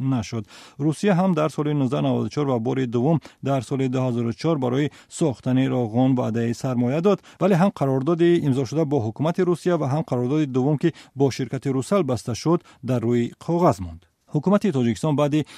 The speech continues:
تلاش‌های بی‌قرار جستجوی سرمایه خارجی در آغاز سال دو هزار و ده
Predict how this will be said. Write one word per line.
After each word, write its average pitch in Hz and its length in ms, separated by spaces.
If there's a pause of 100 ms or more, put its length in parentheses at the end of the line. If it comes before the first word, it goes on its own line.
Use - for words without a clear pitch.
(100)
تلاش‌های 135 420
بی‌قرار 135 460
جستجوی 127 460
سرمایه 120 420
خارجی 113 440
در 147 160
آغاز 123 280
سال 131 240
دو 123 140
هزار 117 160
و 110 80
ده 151 160